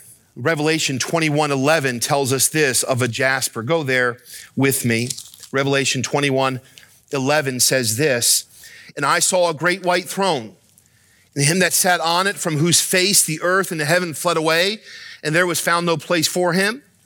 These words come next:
Oh, I'm sorry, I'm reading the wrong, I'm reading twenty, twenty-one, verse eleven. "Having up, having the glory of God, and her light was like unto a stone most precious, even like" what?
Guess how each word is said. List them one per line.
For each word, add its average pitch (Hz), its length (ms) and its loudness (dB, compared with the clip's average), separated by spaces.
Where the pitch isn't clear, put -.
Oh, 135 60 2
I'm 139 100 0
sorry, 139 320 0
I'm 123 180 -2
reading 139 160 0
the 127 60 -2
wrong, 127 320 0
I'm 120 140 -4
reading 131 240 2
twenty, 131 460 -2
twenty-one, 156 720 0
verse 131 260 0
eleven. 113 460 0
"Having 175 380 0
up, 165 340 0
having 170 340 0
the 151 80 -2
glory 160 340 0
of 139 140 -4
God, 160 320 0
and 139 180 -6
her 139 160 -2
light 147 440 0
was 131 240 -2
like 156 340 0
unto 135 240 0
a 117 60 2
stone 185 640 2
most 147 400 0
precious, 233 720 2
even 226 480 0
like" 170 320 0
what? 135 480 -2